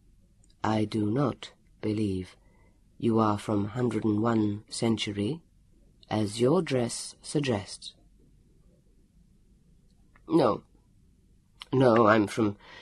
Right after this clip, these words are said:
sixty-sixth century, Leon babbled.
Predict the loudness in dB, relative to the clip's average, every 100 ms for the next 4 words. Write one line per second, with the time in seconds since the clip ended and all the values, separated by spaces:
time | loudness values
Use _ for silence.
0 | -10 0 2 4 0 2 0 -2 -6 -4
1 | 0 2 2 -2 -4 _ _ _ _ _
2 | _ _ _ _ -6 -2 -2 -2 -4 -6
3 | -8 -12